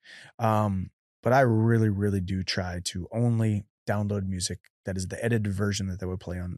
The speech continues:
on, uh, on the radio. Um, listen, do I cuss every now and then? Absolutely. Do I cuss more than I want to? Probably. Do I get upset and say a cuss word?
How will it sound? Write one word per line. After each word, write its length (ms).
on, 300
uh, 140
on 120
the 60
radio. 460
Um, 600
listen, 440
do 120
I 100
cuss 300
every 160
now 180
and 140
then? 320
Absolutely. 640
Do 80
I 60
cuss 240
more 180
than 120
I 60
want 260
to? 400
Probably. 680
Do 80
I 60
get 160
upset 420
and 100
say 140
a 60
cuss 320
word? 260